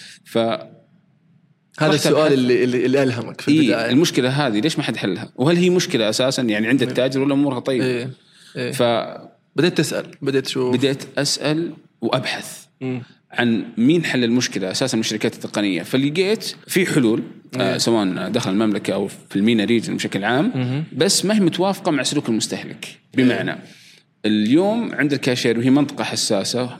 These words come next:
Speaker 1: ولازم تكون سريعة، آم، إنه يا حمل تطبيق، يا أعطني رقم جوالك.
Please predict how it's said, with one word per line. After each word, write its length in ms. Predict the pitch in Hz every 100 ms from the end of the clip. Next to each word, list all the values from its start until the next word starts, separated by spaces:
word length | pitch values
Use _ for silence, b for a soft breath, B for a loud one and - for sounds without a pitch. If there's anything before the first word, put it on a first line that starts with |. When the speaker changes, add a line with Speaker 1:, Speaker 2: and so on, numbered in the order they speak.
| -
Speaker 1:
ولازم 280 | 120 131 117
تكون 340 | - 117 104 -
سريعة، 500 | - 104 113 117 220 B B B B B -
آم، 580 | 107 98 92 92 85 95 -
إنه 240 | 127 123 113
يا 120 | 143
حمل 320 | 143 143 120
تطبيق، 380 | 120 - 117 123 - - _ _ _ _ -
يا 180 | 117
أعطني 300 | 120 123 127
رقم 240 | 120 113 107
جوالك. 500 | 107 101 101 117